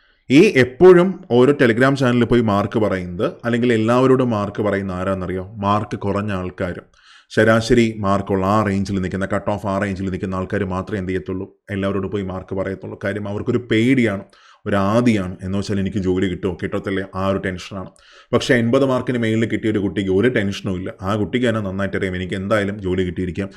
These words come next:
ആദ്യ റാങ്കിൽ ഞാൻ വന്നിരിക്കും, പിന്നെ ഞാൻ എന്തിനാണ് ഇതിനെക്കുറിച്ച് ആലോചിക്കുന്നത്, ഇതിനെക്കുറിച്ച് ടെൻഷൻ അടിക്കുന്നത്?" അടുത്ത എക്സാമിന് വേണ്ടി എന്ത് ചെയ്യും, പ്രിപ്പയർ ചെയ്യും. പക്ഷേ ഇടത്തരം മാർക്ക് നിൽക്കുന്ന ആൾക്കാർ സംഭവിക്കുകയെന്ന് പറഞ്ഞാൽ അവർക്ക്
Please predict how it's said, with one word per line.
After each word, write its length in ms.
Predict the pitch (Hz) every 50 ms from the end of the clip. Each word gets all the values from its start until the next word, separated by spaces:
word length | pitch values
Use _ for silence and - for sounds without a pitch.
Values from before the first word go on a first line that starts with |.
| - - - _
ആദ്യ 280 | 95 95 104 104 104 107
റാങ്കിൽ 340 | 101 98 98 95 98 95 92
ഞാൻ 160 | 90 90 90
വന്നിരിക്കും, 380 | 90 87 87 90 87 82 95 82
പിന്നെ 160 | 82 80 95
ഞാൻ 240 | 95 92 92 101 110
എന്തിനാണ് 300 | 110 101 104 104 104 101
ഇതിനെക്കുറിച്ച് 360 | 98 98 - 113 104 95 107
ആലോചിക്കുന്നത്, 460 | 92 95 92 92 - 95 92 95 92
ഇതിനെക്കുറിച്ച് 340 | 92 92 92 101 87 104 95 101
ടെൻഷൻ 260 | 90 85 - - 101
അടിക്കുന്നത്?" 460 | 90 90 87 101 90 87 98 160 185 - - - - _ 160
അടുത്ത 180 | 190 190 202 175 147
എക്സാമിന് 300 | - - 160 156 156 147
വേണ്ടി 160 | 131 113 107
എന്ത് 160 | 95 92 92
ചെയ്യും, 120 | 90 85 80
പ്രിപ്പയർ 340 | 95 95 - 98 95 95
ചെയ്യും. 160 | 98 95 - - _ _ _ _ - -
പക്ഷേ 260 | 117 110 - - 175 208 202 - - - _ _ - 117
ഇടത്തരം 380 | 117 131 143 143 185 202 196 175
മാർക്ക് 220 | 156 151 151 - 156
നിൽക്കുന്ന 220 | 147 127 147 135 131
ആൾക്കാർ 260 | 123 120 - 131 123 123 120
സംഭവിക്കുകയെന്ന് 440 | 123 107 104 107 104 - 117 110 107
പറഞ്ഞാൽ 240 | 101 98 90 92 95 104
അവർക്ക് 220 | 104 110 107 -